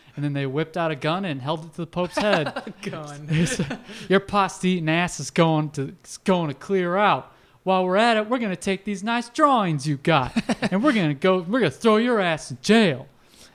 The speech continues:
Speaker 2: And that's exactly how it happened.
Speaker 1: That's exactly how it happened.
Speaker 2: Guns and all.
Speaker 1: A roundabout way of saying that's how it happened.
Speaker 2: And, and this, then Michelangelo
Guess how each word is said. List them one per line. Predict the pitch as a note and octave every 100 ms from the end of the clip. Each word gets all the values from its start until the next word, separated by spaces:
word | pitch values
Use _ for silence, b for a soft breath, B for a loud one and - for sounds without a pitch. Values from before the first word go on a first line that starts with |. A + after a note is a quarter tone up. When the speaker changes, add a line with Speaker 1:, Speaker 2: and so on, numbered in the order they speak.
| -
Speaker 2:
And | C#3+
that's | C#3+ C#3 C3+
exactly | A#2+ C3 A#2 B2
how | A2+ A#2
it | A2+
happened. | A#2 A2+ -
Speaker 1:
That's | C3
exactly | B2 E3+ F3 D#3+
how |
it | E3 F#3+ G3+
happened. | G3+
Speaker 2:
Guns | G3 F#3
and | F#3
all. | D#3 C#3+ B2+ B2 A2+
Speaker 1:
A | C3
roundabout | D#3 F3+ F3+ E3+ F3 D#3+
way | D#3 D3+ D3+ C#3+ D3 -
of | C#3
saying | - C#3 C3 B2+ B2
that's | C3 B2+
how | C#3 B2+
it | A#2+
happened. | A#2 A2 A#2 A2
Speaker 2:
And, | C3 B2 B2
and | C#3+ B2+
this, | B2 - -
then | C3 B2 A#2 A#2+
Michelangelo | F3+ F#3 E3+ E3 D#3 D3+ D3+ D3 D3 C#3+ C#3+ C#3 C#3